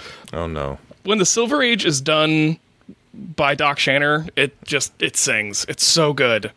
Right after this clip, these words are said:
Speaker 1: Yes.
Speaker 2: I can't get past it. And the, the page where Mister Terrific, like, apparently he just puts on his mask with, like, a paste. And that, that page was super cool. And then, like, the T-Sphere is just floating around, questioning him all the time, asking him different stuff.
Speaker 1: Correct.
Speaker 2: Until he finally asked to be stumped. Was just a,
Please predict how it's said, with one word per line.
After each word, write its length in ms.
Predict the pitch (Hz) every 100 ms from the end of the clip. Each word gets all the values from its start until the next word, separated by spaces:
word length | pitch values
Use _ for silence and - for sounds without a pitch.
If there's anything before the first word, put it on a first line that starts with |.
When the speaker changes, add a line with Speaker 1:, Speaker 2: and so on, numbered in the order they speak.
| - - -
Speaker 1:
Yes. 300 | - 82 - - -
Speaker 2:
I 80 | 127
can't 240 | - 135
get 120 | 135
past 300 | 135 120 123
it. 140 | 127 147
And 140 | 139
the, 140 | 131 113
the 80 | 139
page 300 | 175 170 160
where 320 | 160 147 131
Mister 280 | 147 147 -
Terrific, 380 | 151 147 143 -
like, 100 | 139
apparently 360 | 139 170 170 165
he 120 | 160
just 220 | 143 -
puts 160 | - 151
on 100 | 139
his 100 | 120
mask 320 | 131 143 -
with, 120 | 147
like, 120 | 127
a 60 | 104
paste. 520 | - 143 170 - - - - - - _
And 180 | - 113
that, 400 | - 139 139 107
that 320 | 127 143 139 -
page 240 | 170 160
was 180 | 165 151
super 280 | - 190 190
cool. 280 | - 180 170
And 80 | 143
then, 140 | 139
like, 160 | 131 123
the 60 |
T-Sphere 420 | - 214 202 196 170
is 100 | 147
just 140 | 143
floating 220 | 156 147
around, 260 | 143 135 131
questioning 340 | 139 135 135
him 120 | 127 127
all 100 | 127
the 60 |
time, 260 | 123 135 127
asking 320 | 120 113 139
him 80 | 123
different 240 | 117 127
stuff. 380 | - 131 113 -
Speaker 1:
Correct. 400 | - 165 156 160 - -
Speaker 2:
Until 180 | 170 170
he 60 |
finally 300 | 156 165 151 139
asked 260 | 123 -
to 60 | 143
be 80 | 123
stumped. 540 | - 120 123 - - - - -
Was 120 | 143
just 220 | 120 131
a, 100 | -